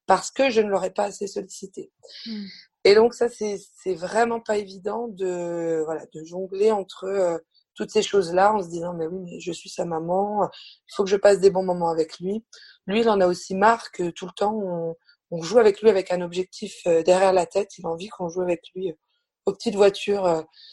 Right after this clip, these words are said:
Speaker 1: sans essayer, bah oui, on va aller, on va lui faire aligner parce que, euh, pour lui faire acquérir telle chose.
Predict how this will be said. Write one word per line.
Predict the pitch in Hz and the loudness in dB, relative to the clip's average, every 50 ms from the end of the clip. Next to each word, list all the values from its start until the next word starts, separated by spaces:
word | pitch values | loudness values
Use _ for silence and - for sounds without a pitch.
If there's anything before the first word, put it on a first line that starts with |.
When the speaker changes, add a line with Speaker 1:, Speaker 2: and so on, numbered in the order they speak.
| - _ | -20 _
Speaker 1:
sans | - - - - 240 240 240 240 | -18 -6 2 4 6 8 8 8
essayer, | 226 220 214 - - 214 196 175 202 220 226 240 | 6 4 2 -2 -8 -10 -8 -4 -2 -2 -2 -2
bah | 208 190 175 175 165 | -2 -4 -6 -6 -8
oui, | 170 185 185 | -8 -10 -12
on | 170 | -12
va | - - | -14 -14
aller, | 160 165 165 175 175 175 160 | -14 -14 -12 -12 -12 -12 -12
on | 170 | -12
va | 180 | -10
lui | 180 175 | -10 -10
faire | 170 - - 185 170 | -6 -4 -2 0 2
aligner | 175 180 180 180 185 185 185 185 190 196 | 2 2 0 0 -2 -2 0 2 2 2
parce | 196 - 185 - - | 0 0 -4 -8 -4
que, | - - | -2 0
euh, | 190 196 202 202 190 | 2 4 4 4 2
pour | 190 - - 185 | 2 0 -2 -4
lui | 185 | -4
faire | 185 - 196 185 | -4 -2 -2 0
acquérir | 185 180 - - 190 170 190 190 - - | 0 0 0 -2 -2 -2 -2 -4 -2 0
telle | 202 196 185 | 0 0 0
chose. | - - 208 208 220 214 - | -2 -2 0 0 0 0 -4